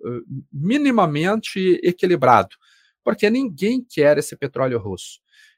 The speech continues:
Então, e os outros prêmios, eles continuam trabalhando normais. O próprio Brent, que é negociado na Inglaterra, hoje o prêmio está a três dólares e trinta e cinco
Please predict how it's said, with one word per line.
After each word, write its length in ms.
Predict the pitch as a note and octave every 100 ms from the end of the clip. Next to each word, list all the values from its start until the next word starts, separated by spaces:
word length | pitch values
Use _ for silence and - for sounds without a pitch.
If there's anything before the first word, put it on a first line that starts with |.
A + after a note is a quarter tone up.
| C#3
Então, 280 | C3 G#3+
e 40 | A3+
os 140 | G3
outros 380 | G3+ B3+ C4 A#3
prêmios, 400 | - F#3+ A#3+ C4
eles 180 | C4 B3+
continuam 480 | B3+ A#3 A3+ F#3+ A3
trabalhando 540 | A3 G#3 G3+ F#3+ G#3+
normais. 640 | A3 A3 D#3 C#3 G2+ - -
O 80 | A#2
próprio 360 | D3+ E3+ F3
Brent, 460 | B2+ B2+ D3+ D3 -
que 140 | - B2+
é 180 | B2+
negociado 420 | A#2+ A#2 - C3 B2+
na 80 |
Inglaterra, 720 | B2+ C#3 - D3+ F3+ G#3+ A3+
hoje 340 | F3 D3+ F#3 G3+
o 60 |
prêmio 340 | G#3+ D#3 D3 F3+
está 260 | - D#3
a 40 | E3
três 340 | - C#3+ E3+
dólares 380 | C3+ C#3 D#3+ D#3
e 60 | D3
trinta 300 | - D3+ C#3
e 60 |
cinco 520 | - - B2 C#3+ C#3+